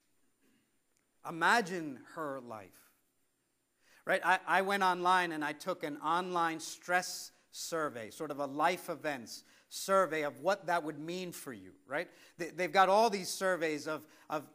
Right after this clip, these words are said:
here are these life events and what that would put your sort of level of stress at and what that even might mean for you physically, emotionally, mentally, right? And they've got these categories, right? Certain life events. You lose a job, it means this many points. You, you,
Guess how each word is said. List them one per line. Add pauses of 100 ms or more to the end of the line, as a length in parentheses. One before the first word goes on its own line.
here
are
these
life
events
and
what
that
would
put
your
sort
of
level
of
stress
at (220)
and
what
that
even
might
mean
for
you
physically,
emotionally, (240)
mentally, (520)
right?
And
they've
got
these
categories, (220)
right?
Certain
life
events.
You
lose
a
job,
it
means
this
many
points.
You, (240)
you,